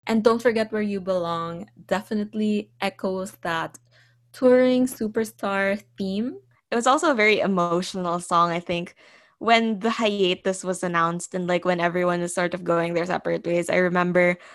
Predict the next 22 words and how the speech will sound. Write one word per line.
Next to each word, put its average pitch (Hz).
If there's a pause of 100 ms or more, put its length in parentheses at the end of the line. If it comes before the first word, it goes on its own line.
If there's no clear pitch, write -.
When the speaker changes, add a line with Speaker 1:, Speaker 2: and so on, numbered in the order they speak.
(200)
Speaker 2:
so 214
many 185
fan 175
<laughs> -
edits 180 (260)
with 190
this 185
song. 175 (360)
Speaker 1:
My 214
note 208 (120)
on 185
this 226
was, 175 (440)
"Come 233
through 240
lyrics, 208
they 208
said 196
friendship." - (560)
And, 202 (340)
I 214
mean, 226